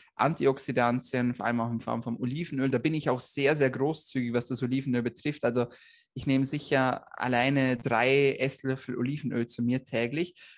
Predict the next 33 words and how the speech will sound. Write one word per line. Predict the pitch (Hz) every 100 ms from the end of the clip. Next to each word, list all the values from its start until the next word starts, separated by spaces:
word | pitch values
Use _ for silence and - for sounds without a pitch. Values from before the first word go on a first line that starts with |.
| _
Manchmal | 127 139 202
trinke | - 147 151
ich | 135
auch | 131
nur | 123
einen |
Schluck | 120 143 -
aus | 117
der | 117
Flasche. | - 131 185 - 208
Ja, | 196 120 160 196
das | - 127
ist | 151 -
freaky, | - 151 170 220
gebe | 214 143 139
ich | 135
absolut | 131 - 131 120 -
zu. | 165 208 - - - - -
Ähm, | 147 147 151 151 - - _ _
ich | - 143 -
liebe | 135 151 190 156 120
aber | 120
Olivenöl | 117 117 135 127 98 123 147
und, | 143 123 123 123 -
äh, | 113 107 - -
das | 127 -
gehört | 123 120
bei | 120
mir | 120 127 120
zum | - 110
Tag | - 113 -
einfach | - 113 117 - - - -
mit | 120 139 147 -